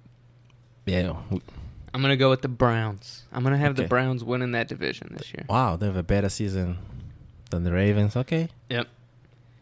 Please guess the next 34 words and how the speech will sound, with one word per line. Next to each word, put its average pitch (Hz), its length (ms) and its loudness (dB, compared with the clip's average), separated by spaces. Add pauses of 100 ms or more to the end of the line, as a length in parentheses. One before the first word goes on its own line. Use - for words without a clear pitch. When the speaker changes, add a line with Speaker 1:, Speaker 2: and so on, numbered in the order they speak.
(280)
Speaker 2:
And 123 140 0
then 117 120 2
the 113 100 2
Ravens. 113 600 0 (460)
Speaker 1:
Yeah. 90 260 -2 (1800)
Speaker 2:
Then 143 580 2 (760)
I 127 120 -2
just, 120 340 0 (680)
I 131 100 4
don't 113 160 0
think 117 220 -6
the 120 80 -6
Bengals 120 420 2
are 123 100 -2
ready. 123 340 0 (120)
I 135 80 0
don't 135 120 0
think 139 180 -2
the 135 60 -4
Steelers 135 420 -2
are 120 60 -2
good, 131 340 2
but - 160 -6
the - 60 -8
Bengals - 520 -10
are - 140 -14
just - 260 -14 (400)
Speaker 1:
Yeah. 85 260 -6 (140)
Speaker 2:
not - 240 -10
good. - 160 -12 (840)
So 98 100 -2
Speaker 1:
Yeah. 131 80 4
Speaker 2:
I'll 127 100 4
go 113 280 2